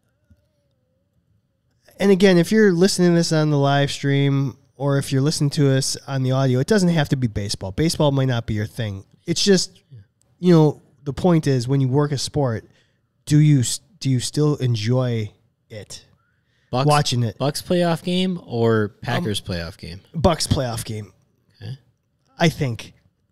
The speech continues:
Speaker 1: Yes.
Speaker 2: <laughs> Yes. No.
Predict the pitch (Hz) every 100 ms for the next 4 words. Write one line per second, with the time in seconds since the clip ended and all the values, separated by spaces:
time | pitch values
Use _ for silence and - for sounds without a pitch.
0 | _ _ _ 196 180 113 - - - _
1 | _ _ - - - - - - - 196
2 | - - - _ _ 208 202 170 143